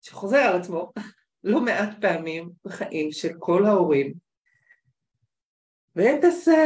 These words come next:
יש איזו תחושה של, אה, כישלון, לפעמים אפילו אני שומעת אכזבה,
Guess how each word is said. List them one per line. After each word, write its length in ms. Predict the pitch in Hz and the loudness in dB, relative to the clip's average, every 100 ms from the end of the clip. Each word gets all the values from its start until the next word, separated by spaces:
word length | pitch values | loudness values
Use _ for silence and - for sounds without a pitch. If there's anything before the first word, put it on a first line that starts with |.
| 302 294 277 247 247 | 6 6 4 0 -6
יש 160 | 262 | 0
איזו 160 | 339 320 320 | 2 0 -2
תחושה 360 | 262 208 320 427 | -4 -2 0 -2
של, 320 | - 240 196 | 0 0 2
אה, 440 | 180 180 170 165 160 160 - _ _ _ _ | 2 2 0 -2 -4 -8 -18 _ _ _ _
כישלון, 1200 | - - 208 160 156 185 285 277 240 214 190 185 180 _ _ | -4 -2 -2 -2 -2 -2 0 0 -2 -2 -6 -10 -18 _ _
לפעמים 400 | 185 202 208 262 | -8 -4 -2 -2
אפילו 280 | 285 277 247 | -4 -4 -4
אני 120 | 202 | -6
שומעת 460 | - 185 185 220 196 | -8 -8 -8 -10 -10
אכזבה, 880 | 165 170 151 147 160 220 254 233 | -12 -10 -6 0 2 2 0 -2